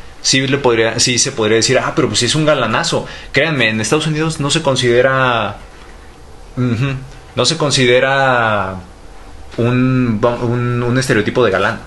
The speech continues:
para nada. Pero es un actor increíble, con trabajos muy, muy buenos, y tienen de dónde escoger también. Ese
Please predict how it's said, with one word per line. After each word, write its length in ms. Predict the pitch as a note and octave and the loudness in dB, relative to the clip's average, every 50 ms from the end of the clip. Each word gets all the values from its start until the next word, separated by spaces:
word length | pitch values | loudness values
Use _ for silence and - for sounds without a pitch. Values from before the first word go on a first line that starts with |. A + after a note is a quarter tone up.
| - - - - | -18 -20 -10 -4
para 160 | - F#2 F#2+ | -2 -2 0
nada. 240 | G2+ G#2+ G#2+ F#2+ F2+ - - - - - - - | 2 2 0 0 -2 -6 -12 -16 -18 -8 -2 0
Pero 220 | B2 A#2+ B2+ C3+ | 2 2 2 2
es 100 | C3 - | 2 2
un 160 | E3 D#3+ D#3+ E3 | 0 0 2 0
actor 460 | D#3 D#3 - - D#3+ D3+ D3+ D3+ D3+ | 0 -2 0 0 2 2 2 2 0
increíble, 880 | C#3 C3 B2+ A#2 G#2+ A2 A#2+ C3 C3 B2+ C3 C3 C3+ C3+ C3+ C3+ C3+ - - - - - - | 0 0 0 0 2 2 2 0 2 2 2 4 4 4 2 0 -2 -6 -12 -18 -18 -10 -4
con 800 | - G#2+ G#2 G#2 G#2 G#2 G#2 G#2 G#2 G#2 G#2 G#2 G#2 G#2 G#2+ G#2 - G#2+ G#2 G2 - - - - | 0 2 2 2 2 2 2 2 0 0 0 0 0 0 -2 -4 -4 -8 -10 -10 -10 -10 -4 0
trabajos 720 | - G#2+ G2+ G#2+ A#2 A#2 - - C3+ B2+ B2+ - - B2+ | 2 2 2 2 0 0 -2 -2 -2 -2 -2 -4 -4 -2
muy, 240 | B2+ B2+ C3+ C3 A#2+ | 0 2 2 2 2
muy 160 | A#2 A#2 A2+ | 2 0 2
buenos, 640 | G2+ A2+ A2 A2 A2+ A#2 A#2+ B2+ B2+ B2+ - - - - - | 2 2 2 2 2 0 -2 -2 -4 -4 -6 -8 -10 -10 -8
y 180 | - G2+ G2+ G2 | -4 -2 -2 -2
tienen 280 | F#2+ - A#2+ C3+ D3 | 0 0 0 2 2
de 60 | C#3 C3+ | 2 2
dónde 160 | C3+ C#3 C3+ | 0 0 -2
escoger 300 | - - A#2 - B2+ - | -2 -2 -2 -2 -2 -2
también. 300 | - A2+ G#2+ G#2 F#2+ F#2 - - - - - - - - - - - - - | -2 -2 -2 -2 -2 -4 -8 -16 -18 -16 -16 -14 -14 -16 -18 -18 -10 -4 -2
Ese 240 | G#2 - C#3 C3 | 0 2 2 2